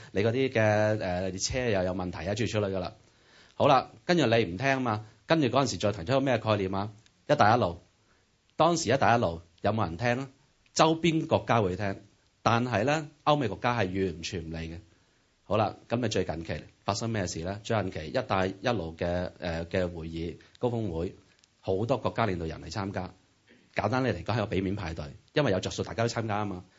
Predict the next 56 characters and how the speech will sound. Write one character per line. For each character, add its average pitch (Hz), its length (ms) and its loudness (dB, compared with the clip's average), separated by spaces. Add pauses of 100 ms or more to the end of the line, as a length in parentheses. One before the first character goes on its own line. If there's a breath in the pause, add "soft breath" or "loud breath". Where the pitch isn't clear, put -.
(220 soft breath)
第 107 80 4
二， 104 500 2 (300 soft breath)
本 131 240 2
身 147 260 0
係 101 160 -2
帶 92 240 0
頭 82 240 -6
話 87 180 -2
唔 78 240 -10
參 123 320 -2
與、 98 160 -4
唔 80 160 -12
玩 87 260 -6
嘅 92 220 -2
美 82 180 -8
國， 90 280 -4 (340 soft breath)
跟 131 180 0
住 107 120 0 (160)
包 127 240 2
埋 107 180 -4
日 82 160 -8
本。 95 280 -4 (440)
日 110 140 2
本 117 160 0
點 117 160 0
啊？ 107 160 -2 (200)
日 95 140 -2
本 123 160 0
同 101 140 -6
中 127 140 -2
國 113 100 0
不 127 80 2
嬲 123 180 2
都 123 120 -2
唔 85 100 -6
係 87 60 -8
好 92 140 -4
friend 117 320 0
㗎 104 100 0
啦， 117 100 0
雖 110 220 0
然 82 80 -10
係 82 200 -6
近 87 120 -4
鄰， 78 160 -8 (180)
但 90 100 0
係 90 120 -2
唔 82 100 -10
friend 120 220 0
㗎， 113 120 0
都 120 80 0
係 104 40 -2
隔 92 200 -4
離 82 60 -10
鄰 87 120 -10 (280)
居， - 80 -10